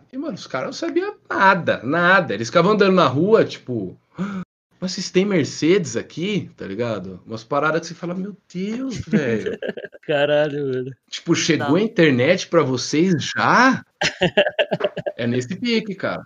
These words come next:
Speaker 2: Você já tem acesso, né, à internet?
Speaker 3: Cara,
Speaker 1: E
Speaker 3: que
Speaker 1: aí,
Speaker 3: brisa.
Speaker 1: e, e eu nem, e nem, eu também nem julgo, porque você pega no Brasil mesmo, velho. Porra, pergunta pra mim as vinte e sete capitais, eu não vou saber de todos, tá ligado?
Speaker 3: Ah, nem eu.
Speaker 2: Uhum.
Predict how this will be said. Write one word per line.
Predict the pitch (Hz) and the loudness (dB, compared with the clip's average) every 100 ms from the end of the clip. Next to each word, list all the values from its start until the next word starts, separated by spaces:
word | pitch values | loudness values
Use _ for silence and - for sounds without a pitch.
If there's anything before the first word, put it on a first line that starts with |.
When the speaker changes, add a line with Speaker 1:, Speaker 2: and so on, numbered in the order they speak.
| - | -2
Speaker 2:
Você | 170 | 0
já | 175 | 0
tem | 175 175 | -2 0
acesso, | 190 180 - 156 202 214 196 | 0 -2 -2 0 2 0 -4
né, | 170 220 214 170 | -2 -2 0 -2
à | 175 | -4
internet? | 175 190 151 135 160 240 226 - 151 - | -6 -4 -4 -6 -10 -10 -12 -14 -16 -8
Speaker 3:
Cara, | 170 185 | 0 2
Speaker 1:
E | 240 | 2
Speaker 3:
que | |
Speaker 1:
aí, | 247 226 226 | 4 6 4
Speaker 3:
brisa. | 220 | 4
Speaker 1:
e, | 214 208 185 | 0 -2 0
e | 190 | 4
eu | 190 180 | 4 4
nem, | 170 170 | 2 2
e | 143 | 2
nem, | 147 180 233 220 147 113 | 2 -2 -4 -4 -4 -4
eu | 117 | -4
também | 135 135 | -4 -2
nem | 160 302 | -2 -2
julgo, | 170 180 165 | 0 0 0
porque | - 131 - 147 151 139 | -4 -4 2 4 6 4
você | 135 151 | 2 0
pega | 151 170 202 | 4 4 4
no | 175 | 2
Brasil | 190 220 170 170 | 4 4 4 2
mesmo, | 339 165 160 165 | 4 2 4 0
velho. | 101 85 - | -2 -8 0
Porra, | 208 139 | 2 2
pergunta | - 139 165 180 | 2 0 0 0
pra | 190 | 2
mim | 180 170 | 4 2
as | 135 | 2
vinte | 143 | -2
e | |
sete | 139 135 - | 0 -2 0
capitais, | 123 - - 110 107 | -4 -6 -4 -4 -2
eu | |
não | 143 | -4
vou | 294 208 | 0 0
saber | - 147 113 | 0 -2 -4
de | 95 | -8
todos, | 90 85 76 - | -12 -16 -16 -20
tá | - | -20
ligado? | 87 98 98 | -14 -8 -6
Speaker 3:
Ah, | |
nem | 151 139 | -6 -6
eu. | 220 175 | -6 -4
Speaker 2:
Uhum. | 165 151 143 | -2 -2 -4